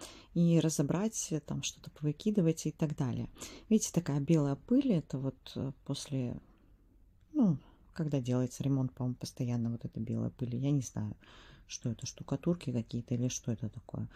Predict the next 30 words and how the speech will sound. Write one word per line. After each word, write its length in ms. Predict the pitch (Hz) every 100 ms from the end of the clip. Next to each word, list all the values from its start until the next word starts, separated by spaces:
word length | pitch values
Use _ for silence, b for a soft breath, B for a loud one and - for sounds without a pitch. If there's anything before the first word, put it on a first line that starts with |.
| B B B B -
В 40 |
общем, 180 | - 151
все 140 | -
это 120 | 170
протираю. 460 | - 147 - 196 226
Протирала 560 | - 160 - 165 151 135
дважды, 500 | - 127 120 139 180
чтобы 300 | - - 185
не 60 |
оставалось 500 | 180 180 175 170 170
вот 140 | 147 160
этих 240 | 165 -
разводов, 500 | 170 156 151 151 147
так 140 | -
как 160 | - -
стеллаж 480 | - 151 147 143 -
у 40 |
меня 220 | 147 147
достаточно 580 | 143 151 - 160 - 147
темный. 520 | - 156 143 143 143 - B B B B B B B
Вот. 480 | 160 156 147 - - -
И, 460 | 156 170 196 214 185
соответственно, 520 | - - 175 - 175
потом 420 | - - 180 190 - B B -
буду 200 | 160 151
протирать 520 | 151 - 165 147 -
еще 220 | - 139
и 60 | 139
сами 340 | - 143 135
книги 560 | - 165 220 220 170